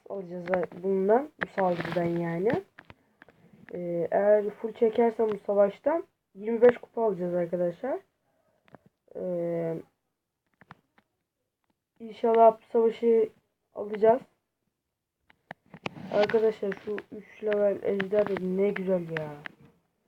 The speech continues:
Aslında arkadaşlar üç milyon iksirim olunca ben de bunu şey yapacağım yani basacağım. Ee, bastıktan sonra da üç level ejderlerle savaş-, savaşımıza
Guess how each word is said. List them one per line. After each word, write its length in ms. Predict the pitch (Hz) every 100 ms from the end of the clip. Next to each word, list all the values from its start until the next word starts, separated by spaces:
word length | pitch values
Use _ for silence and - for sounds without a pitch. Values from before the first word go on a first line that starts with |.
| _ -
Aslında 360 | 202 - 240
arkadaşlar 580 | 233 233 233 220 - 262
üç 320 | - 240 233
milyon 500 | 240 233 226 233 226 - _ - - _ -
iksirim 420 | - - 240 233
olunca 420 | 233 240 233 285 - - - _
ben 240 | 220 220 226
de 220 | 233 220 214
bunu 160 | 233 226 - - -
şey 100 | - 233
yapacağım 360 | 202 190 196 196
yani 240 | 190 185
basacağım. 500 | 226 - 185 208 - - _ _ - - _ _ _ -
Ee, 400 | 190 196 190 190 180
bastıktan 640 | 220 220 - - - 233
sonra 500 | 226 - 233 220 190
da 280 | 226 254 247 - _ _ _ _ -
üç 260 | 226 -
level 180 | 220 214
ejderlerle 800 | 214 214 214 214 220 214 214 240 262 - -
savaş-, 480 | 208 202 - -
savaşımıza 640 | 214 214 208 - 196 214 262